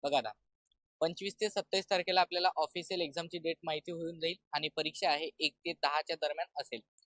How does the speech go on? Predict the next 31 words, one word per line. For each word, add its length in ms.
ठीक 100
आहे, 80
दुसरी 300
गोष्ट, 280
तर 100
बघा 240
ज्यासाठी 380
आपण 240
लढा 240
दिला 220
होता 220
ती 60
गोष्ट 280
म्हणजे 360
भाषेचं 500
माध्यम. 360
ठीक 100
आहे, 80
बघा 140
इथं 280
दिलेलं 320
आहे 160
finance 420
and 180
account 340
cadre 300
वाले 240
जे 140
विद्यार्थी 440
आहेत 80
त्यांना 260